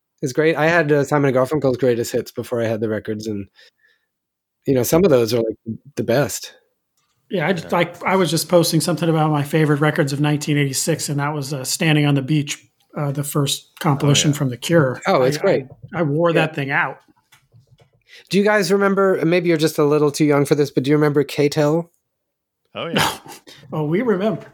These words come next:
Speaker 1: Yeah, well,
Speaker 3: Yeah.
Speaker 1: those rec-, those records were fantastic, and they were just, they, they were just mixtapes.
Speaker 2: Yeah.
Speaker 3: The first original premise of a,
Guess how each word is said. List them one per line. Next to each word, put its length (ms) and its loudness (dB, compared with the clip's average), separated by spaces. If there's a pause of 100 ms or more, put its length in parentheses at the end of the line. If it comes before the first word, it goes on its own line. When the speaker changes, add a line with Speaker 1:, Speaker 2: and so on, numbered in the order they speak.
(380)
Speaker 1:
Yeah, 400 0
well, 140 2
Speaker 3:
Yeah. 100 2
Speaker 1:
those 140 0
rec-, 400 0
those 200 0
records 340 2
were 100 4
fantastic, 640 2
and 120 2
they 80 4
were 140 2
just, 320 0 (420)
they, 320 0
they 140 2
were 80 2
just 280 -2 (460)
mixtapes. 720 -2 (640)
Speaker 2:
Yeah. 120 -2 (520)
Speaker 3:
The 140 0
first 560 -4
original 440 -2
premise 600 -4
of 260 -2
a, 80 -6